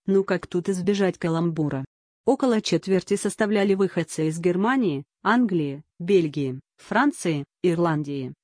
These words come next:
Канады, Голландии, Швеции, Дании, Южной Африки, Америки и других стран.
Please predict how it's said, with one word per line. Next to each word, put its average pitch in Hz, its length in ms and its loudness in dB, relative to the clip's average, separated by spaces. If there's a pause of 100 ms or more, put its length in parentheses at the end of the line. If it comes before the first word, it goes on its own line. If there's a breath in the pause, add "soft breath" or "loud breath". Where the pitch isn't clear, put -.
Канады, 156 560 0 (180)
Голландии, 147 760 -4 (200)
Швеции, 202 680 -2 (160)
Дании, 185 600 0 (160)
Южной 175 420 2
Африки, 165 540 -2 (160)
Америки 202 540 0
и 160 240 -4
других 175 420 0
стран. 139 460 -6